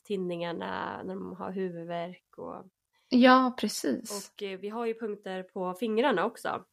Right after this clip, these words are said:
Speaker 1: som jag kan, eh, berätta om. I, i hörnet av naglarna, precis där,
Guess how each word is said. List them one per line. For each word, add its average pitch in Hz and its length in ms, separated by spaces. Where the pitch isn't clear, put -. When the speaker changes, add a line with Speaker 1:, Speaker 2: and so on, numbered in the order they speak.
Speaker 1:
som 185 220
jag 165 120
kan, 160 260
eh, - 160
berätta 196 320
om. 190 120
I, 190 340
i 190 220
hörnet 240 640
av 196 120
naglarna, 202 540
precis 180 340
där, - 300